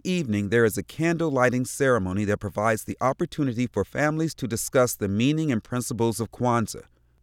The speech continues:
On the first night, the black candle in the center is lit, representing the principle of umoja, or unity.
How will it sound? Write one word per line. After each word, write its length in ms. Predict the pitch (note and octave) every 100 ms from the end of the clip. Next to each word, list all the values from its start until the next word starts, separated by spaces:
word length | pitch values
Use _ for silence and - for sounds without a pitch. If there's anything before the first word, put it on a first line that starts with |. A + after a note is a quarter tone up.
| -
On 140 | E3 D#3+
the 80 |
first 400 | C#3 G3+ A3 A#3
night, 320 | A#2+ F#2+ F#2+ - _
the 80 | -
black 300 | A2 D#3+ F#3
candle 400 | - E3 D3+ D3+
in 80 | B2
the 100 | A2
center 420 | - F3 F3 B2+
is 160 | G#2 -
lit, 260 | F2 - - _ _ -
representing 640 | A2 D#3+ E3+ C3 D3 C#3+
the 100 | C3+
principle 540 | G2+ - E3 - C3+ C#3
of 160 | B2+ A#2+
umoja, 600 | D#2 A2+ A#2 C3+ C3 D2+ -
or 120 | G2
unity. 500 | F2+ C3 A#2 D#2+ -